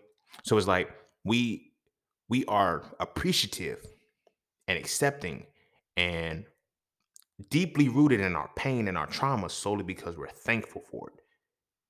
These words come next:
We're thankful for all the fucked up shit that has happened to us, 'cause, quote unquote,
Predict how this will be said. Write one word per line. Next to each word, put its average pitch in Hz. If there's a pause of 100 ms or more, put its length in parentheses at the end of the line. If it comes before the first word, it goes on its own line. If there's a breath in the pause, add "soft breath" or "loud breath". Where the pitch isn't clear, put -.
(400)
We're 113
thankful 151
for -
all 143
the 113
fucked -
up -
shit -
that 127
has 117
happened 135
to 117
us, 104
'cause, -
quote 117
unquote, 110